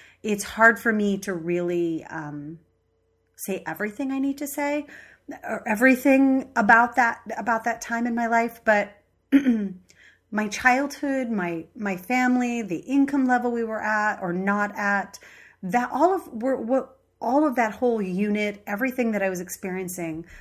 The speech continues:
led me to really know that I had to depend on myself. And from a very young age, I wanted to do as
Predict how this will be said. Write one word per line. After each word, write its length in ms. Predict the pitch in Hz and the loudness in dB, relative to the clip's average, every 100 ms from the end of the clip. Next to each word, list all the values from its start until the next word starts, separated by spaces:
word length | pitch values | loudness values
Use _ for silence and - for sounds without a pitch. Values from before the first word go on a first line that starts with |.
| - 196 | -8 0
led 240 | 208 208 | 2 2
me 260 | 214 208 202 - | -2 -4 -6 -4
to 360 | 208 196 185 175 | -2 0 -2 -4
really 580 | 185 220 220 214 - - - | -4 -4 -2 -4 -8 -14 -8
know 520 | 196 196 202 202 202 | 0 2 2 2 0
that 240 | 185 - 185 | -4 -4 -4
I 120 | 196 | -4
had 260 | 196 196 | -2 -2
to 80 | 185 | -2
depend 400 | 180 180 190 180 | -8 -6 -4 -2
on 80 | 170 | -2
myself. 600 | 165 160 - 160 143 - 202 | -2 -4 -2 -2 -4 -8 -4
And 260 | 190 185 | -4 -2
from 280 | 185 190 190 | 0 0 2
a 240 | 180 175 - | 0 0 -2
very 600 | 170 170 185 202 208 202 175 | -6 2 6 8 8 6 4
young 320 | 170 160 151 | 0 -2 -6
age, 420 | 165 156 151 - - - - _ _ _ _ | -8 -8 -10 -14 -18 -20 -20 _ _ _ _
I 100 | 214 | 0
wanted 380 | 190 208 208 208 | 2 4 2 2
to 100 | 202 | 0
do 180 | 196 185 | 0 2
as 180 | 160 | 0